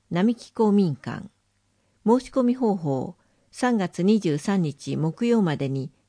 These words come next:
電話、または直接並木公民館へ。多数の場合は抽選。定員に満たない場合は、三月二十四日金曜以降、先着順。農業体験講座、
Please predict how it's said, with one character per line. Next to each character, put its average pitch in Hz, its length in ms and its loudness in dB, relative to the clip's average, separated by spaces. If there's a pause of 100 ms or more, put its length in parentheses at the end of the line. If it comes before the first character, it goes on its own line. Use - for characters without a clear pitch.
電 180 260 2
話、 151 240 -4 (140)
ま 180 140 0
た 220 100 -2
は 175 80 0
直 165 240 -6
接 202 500 -4
並 196 240 2
木 - 160 -16
公 240 180 2
民 226 220 4
館 131 320 -6
へ。 135 160 -10 (540)
多 208 140 0
数 262 220 0
の 175 160 2
場 165 140 0
合 - 20 0
は 160 380 -2
抽 165 200 -4
選。 139 400 -6 (520)
定 240 140 4
員 247 200 2
に 233 100 4
満 220 140 4
た 247 100 0
な 226 140 2
い 156 80 0
場 151 160 -2
合 147 200 -2
は、 143 200 -4 (280)
三 254 280 0
月 - 280 -2
二 220 140 6
十 170 160 2
四 143 160 0
日 - 340 -6 (100)
金 240 240 2
曜 233 200 4
以 214 140 -2
降、 135 480 -4
先 202 300 -2
着 165 280 -6
順。 165 300 -6 (2750)
農 254 220 8
業 151 300 2
体 226 240 0
験 220 280 2
講 175 280 0
座、 - 280 -4